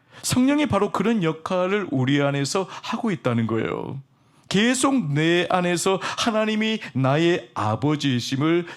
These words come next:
증언을 합니다. 이 증언을 통해 내가 하나님의 자녀됨을 확신하게 되어져요. 여러분, 우리가 신앙생활 할 때 이 확신이 대단히 중요합니다.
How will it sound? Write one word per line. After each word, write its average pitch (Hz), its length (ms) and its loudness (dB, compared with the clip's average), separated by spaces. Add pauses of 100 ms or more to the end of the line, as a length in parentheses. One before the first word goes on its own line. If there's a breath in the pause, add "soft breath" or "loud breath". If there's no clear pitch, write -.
증언을 160 560 -2
합니다. - 640 -2 (840)
이 156 160 2
증언을 147 440 0
통해 135 220 0
내가 135 260 2
하나님의 190 560 -2 (200 loud breath)
자녀됨을 135 680 -2 (160 loud breath)
확신하게 196 680 -4
되어져요. 113 520 -2
여러분, 254 280 0 (220 loud breath)
우리가 185 180 0
신앙생활 220 640 -2
할 120 180 -4
때 135 220 0
이 185 160 -4
확신이 247 720 -2 (240 loud breath)
대단히 147 800 0
중요합니다. 117 840 -2